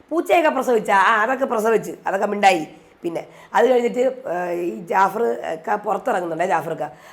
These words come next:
അപ്പോൾ ഡേ, എല്ലാവരും ജയിലിൽ പോയാ? ഉം. ജയിലിൽ പോകാത്തവര്, ആ, ജയിലിൽ പോകാത്തവരെ ജയിലിടാം. അല്ല, ജയിലിൽ പോകാത്തവരിടണ്ട, ഉള്ളവരെ കാരണമൊക്കെ വെച്ചിടണം, കേട്ടോ? അല്ല, വെറുതെ ഇടരുത്.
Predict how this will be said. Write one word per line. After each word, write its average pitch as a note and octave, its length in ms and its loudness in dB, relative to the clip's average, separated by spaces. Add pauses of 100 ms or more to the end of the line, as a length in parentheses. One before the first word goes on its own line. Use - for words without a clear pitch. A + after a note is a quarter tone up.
(100)
അപ്പോൾ F#3 200 -6 (460)
ഡേ, C4 40 10
എല്ലാവരും D4+ 600 4
ജയിലിൽ D4+ 280 4
പോയാ? F#3+ 440 4 (180)
ഉം. G#3+ 300 -10 (340)
ജയിലിൽ C#4+ 340 2
പോകാത്തവര്, D#4 500 6
ആ, C4 100 0
ജയിലിൽ C4+ 280 0
പോകാത്തവരെ C#4+ 460 2
ജയിലിടാം. G3 400 0
അല്ല, G#3 340 2 (360)
ജയിലിൽ A3 380 0
പോകാത്തവരിടണ്ട, C#4 680 6
ഉള്ളവരെ A#3 560 4
കാരണമൊക്കെ E4+ 520 4
വെച്ചിടണം, B3 460 2
കേട്ടോ? F3 200 2
അല്ല, D#3 140 0
വെറുതെ A#3 280 0
ഇടരുത്. G3+ 400 0